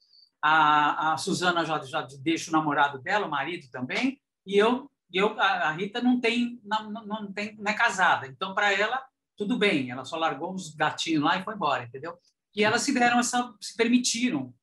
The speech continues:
né, esses momentos de, de, de, de estar juntas, de celebrarem, de, de,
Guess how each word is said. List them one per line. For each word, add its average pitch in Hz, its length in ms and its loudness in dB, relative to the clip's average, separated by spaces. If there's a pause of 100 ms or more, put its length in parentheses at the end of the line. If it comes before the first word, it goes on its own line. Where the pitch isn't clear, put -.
(480)
né, 180 140 -4
esses 160 220 -8
momentos 185 760 0
de, 143 200 -10
de, 135 320 -12
de, 127 220 -16
de 135 600 -14
estar 175 280 0
juntas, 190 680 -2
de 147 260 -8
celebrarem, 160 880 0
de, 143 200 -8
de, 135 360 -12